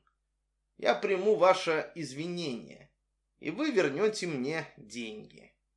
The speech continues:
И ещё в вашем баре должна висеть табличка,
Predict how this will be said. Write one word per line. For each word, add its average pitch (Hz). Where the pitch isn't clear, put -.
И 110
ещё 147
в -
вашем 165
баре 190
должна 127
висеть 180
табличка, 165